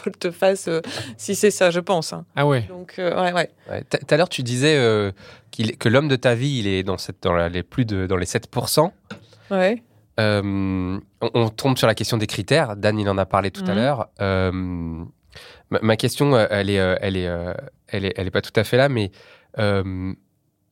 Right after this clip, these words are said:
Speaker 3: le, le, le, la, la, est-ce qu'il y a d'autres, est-ce qu'il y a d'autres critères qui pourraient quand même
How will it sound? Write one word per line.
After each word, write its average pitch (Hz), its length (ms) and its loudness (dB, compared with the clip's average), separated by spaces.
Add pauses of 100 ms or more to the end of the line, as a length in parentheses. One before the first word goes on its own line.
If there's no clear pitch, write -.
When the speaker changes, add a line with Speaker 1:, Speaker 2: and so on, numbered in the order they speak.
Speaker 3:
le, 107 220 4
le, 101 280 4
le, 98 180 2
la, 98 300 2
la, 92 280 -2 (1080)
est-ce 131 120 -2
qu'il 151 80 4
y 135 40 4
a - 20 -2
d'autres, 131 340 4
est-ce 131 140 0
qu'il - 80 2
y 139 40 0
a - 20 -2
d'autres 156 260 0
critères 139 560 0 (600)
qui 131 120 0
pourraient 135 400 2 (360)
quand 170 180 4
même 147 360 2